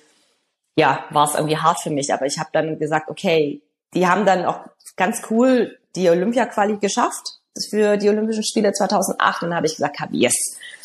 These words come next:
das gehe ich ja jetzt an.“ Also, äh, Ersatzturnerin wie zweitausendsieben bei der Heim-W M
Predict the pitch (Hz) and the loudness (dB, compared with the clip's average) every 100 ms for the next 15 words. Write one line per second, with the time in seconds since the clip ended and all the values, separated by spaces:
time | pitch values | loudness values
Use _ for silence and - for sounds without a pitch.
0 | - - _ _ _ _ - - 160 - | -18 -20 _ _ _ _ -6 0 0 4
1 | 180 170 147 - 139 135 127 135 151 147 | 4 6 4 4 2 2 0 0 2 4
2 | 139 151 151 147 147 156 180 - - 196 | 4 4 4 2 2 0 0 -2 -2 0
3 | 185 185 190 185 165 180 175 175 160 156 | 2 0 0 -4 -4 -4 -2 0 2 2
4 | 165 156 175 170 151 165 160 165 156 147 | 0 -4 -2 0 0 0 -2 2 2 2
5 | 156 147 | 0 -6